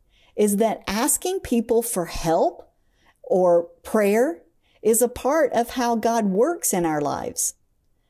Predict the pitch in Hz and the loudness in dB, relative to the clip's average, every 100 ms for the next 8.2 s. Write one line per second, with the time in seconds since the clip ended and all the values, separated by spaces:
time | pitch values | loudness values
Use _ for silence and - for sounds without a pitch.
0 | _ - 208 - 269 269 339 339 247 214 | _ -2 0 2 2 2 0 2 2 0
1 | - - 220 269 262 247 220 294 320 - | -4 0 2 4 4 2 -2 -4 -2 -2
2 | - _ _ _ _ _ _ _ _ - | -6 _ _ _ _ _ _ _ _ -2
3 | 247 - - 294 320 302 226 185 175 160 | 0 2 0 0 0 0 -2 0 0 0
4 | - 160 - - - _ _ - 185 269 | 0 -4 -4 -8 -20 _ _ -4 0 2
5 | 320 285 240 226 214 - 233 247 - _ | 4 4 2 0 -2 -2 -2 -2 -6 _
6 | - - 247 320 302 254 202 294 311 339 | -10 0 2 4 2 0 0 0 0 -2
7 | - 170 165 175 - - - - 220 220 | 0 2 2 0 -8 -20 -4 -2 0 0
8 | 214 - | -2 -6